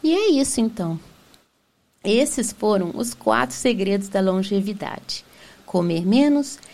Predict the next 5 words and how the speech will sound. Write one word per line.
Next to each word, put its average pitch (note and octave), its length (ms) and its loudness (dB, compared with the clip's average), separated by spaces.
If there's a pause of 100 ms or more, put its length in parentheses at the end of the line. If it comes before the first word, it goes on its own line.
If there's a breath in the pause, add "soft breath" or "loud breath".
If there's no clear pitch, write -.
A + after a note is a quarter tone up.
(200 loud breath)
evitar G#3+ 540 -2 (140)
proteína F3 720 0
animal, F#3 640 2 (400 loud breath)
fazer B3+ 420 2
exercício G3 840 -2